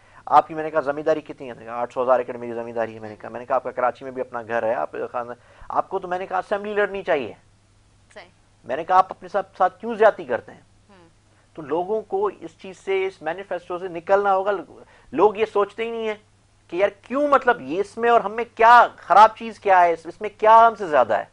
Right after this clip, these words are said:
Speaker 2: हम्म।
Speaker 1: जब तक इस स्टेटस को हम लोग तोड़ेंगे नहीं, तब तक मैं नहीं समझता कि मुल्क भी ठीक, अ, स्मूथ में चल पाएगा।
Speaker 2: ठीक है जी, I think so। मतलब अभी जो मौजूदा, अ,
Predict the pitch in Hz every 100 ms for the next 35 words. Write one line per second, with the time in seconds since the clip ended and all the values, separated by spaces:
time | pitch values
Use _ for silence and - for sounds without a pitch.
0 | _ _ 170 143 _ _ _ 123 190 -
1 | 220 226 180 - 180 175 202 208 202 190
2 | 185 180 190 196 208 220 202 _ _ -
3 | - 175 151 156 165 165 160 160 151 156
4 | - - - 151 165 170 - 175 170 160
5 | 143 135 131 131 123 120 - 151 - 139
6 | 135 131 117 110 110 _ _ _ _ 277
7 | 233 185 190 _ _ _ 196 208 220 196
8 | _ - _ _ _ _ _ _ _ _
9 | _ _ _ _ _ _ _ _ _ _
10 | _ 175 190 175 202 175 202 208 185 170
11 | 185 190 196 - 165 156